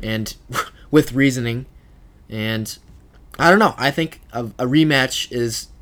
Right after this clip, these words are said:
bound to happen, and I think, I'm not gonna give you my prediction on it now, but I think this will be a great fight,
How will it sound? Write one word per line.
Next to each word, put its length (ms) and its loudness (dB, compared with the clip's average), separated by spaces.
bound 320 0
to 60 -8
happen, 540 -4
and 440 -4
I 100 0
think, 360 -4
I'm 100 -8
not 140 0
gonna 160 -2
give 120 0
you 80 -2
my 120 0
prediction 460 -2
on 160 -2
it 120 -8
now, 460 -2
but 240 0
I 60 -10
think 160 -2
this 140 -8
will 60 -8
be 120 0
a 40 0
great 440 -2
fight, 420 -2